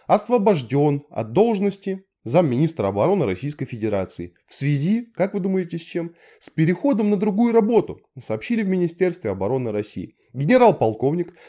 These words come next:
Михаил Мизинцев назначен замминистра обороны по материально-техническому обеспечению.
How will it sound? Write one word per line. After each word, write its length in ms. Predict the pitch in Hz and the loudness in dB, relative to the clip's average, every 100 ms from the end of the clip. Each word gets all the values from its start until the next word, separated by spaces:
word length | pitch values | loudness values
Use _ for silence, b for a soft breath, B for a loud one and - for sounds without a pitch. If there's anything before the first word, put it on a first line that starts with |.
| b | b
Михаил 380 | 175 165 165 113 | 2 4 2 2
Мизинцев 500 | 104 127 240 220 214 - | 2 2 0 0 -4 -4
назначен 580 | 113 110 202 226 220 | -2 2 2 4 2
замминистра 640 | 196 208 196 196 196 175 170 | 2 4 4 2 0 0 0
обороны 480 | 151 170 170 151 | 2 2 2 0
по 120 | - 101 | -2 -6
материально-техническому 1080 | 98 107 139 196 180 156 165 165 - 156 147 | -6 -4 -2 0 -2 -4 -4 -6 -6 -4 -2
обеспечению. 680 | 139 - 147 139 139 135 | -4 -4 -4 -4 -6 -10